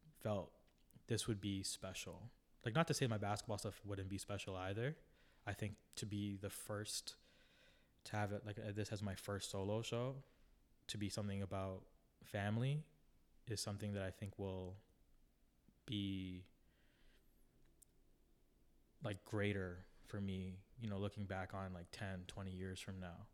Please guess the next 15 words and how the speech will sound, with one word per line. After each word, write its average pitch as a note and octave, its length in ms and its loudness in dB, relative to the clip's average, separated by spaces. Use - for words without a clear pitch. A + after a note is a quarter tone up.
Um, F2+ 500 -8
and A#2 80 4
I A#2 100 6
think B2+ 180 2
basketball, G2+ 760 2
th-, - 160 -6
there's A2+ 140 2
still B2 200 2
so - 180 2
much G#2+ 220 2
I G2 240 2
have - 180 0
to - 80 -4
figure G2+ 340 -2
out, F#2+ 220 -4